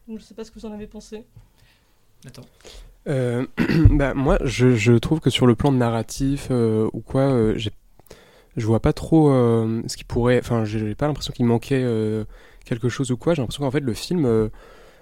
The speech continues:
Speaker 3: y a pas grand-chose qu'on pourrait lui reprocher sur le plan, euh, de la, de la, euh, réalisation, quoi, euh, que ce soit, enfin, au niveau de l'écriture, de la mise en scène, sur le plan technique, sur le plan de la performance. Enfin,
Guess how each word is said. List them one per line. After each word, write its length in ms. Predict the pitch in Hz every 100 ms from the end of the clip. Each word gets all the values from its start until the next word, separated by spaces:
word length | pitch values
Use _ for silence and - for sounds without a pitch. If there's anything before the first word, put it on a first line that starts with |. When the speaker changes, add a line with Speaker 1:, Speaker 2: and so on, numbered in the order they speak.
| _ _ - -
Speaker 3:
y 80 | 127
a 40 | 117
pas 120 | 180
grand-chose 400 | 131 127 - 160
qu'on 100 | -
pourrait 260 | - 135
lui 80 | 143
reprocher 440 | 123 - 123 - 147
sur 180 | -
le 100 | 123
plan, 340 | 113 127 127 113
euh, 40 |
de 120 | 104
la, 200 | 110 107
de 120 | 113 107
la, 380 | 101 101 101
euh, 40 | 104 101 - 156 -
réalisation, 600 | 107 117 113 113 - 165
quoi, 180 | 143 143
euh, 200 | 143 113
que 100 | -
ce 80 |
soit, 140 | - 113
enfin, 340 | 107 104 104 - - - -
au 40 |
niveau 160 | 113 110
de 60 |
l'écriture, 500 | 110 - 107 - 123
de 80 | 135
la 100 | 117
mise 160 | 110 113
en 80 | 110
scène, 320 | - 127 131
sur 100 | 120
le 40 |
plan 100 | 104
technique, 460 | 98 113 - 123 131
sur 120 | -
le 60 | 110
plan 100 | 113
de 40 |
la 80 | 104
performance. 440 | 110 - 131 151
Enfin, 120 | 113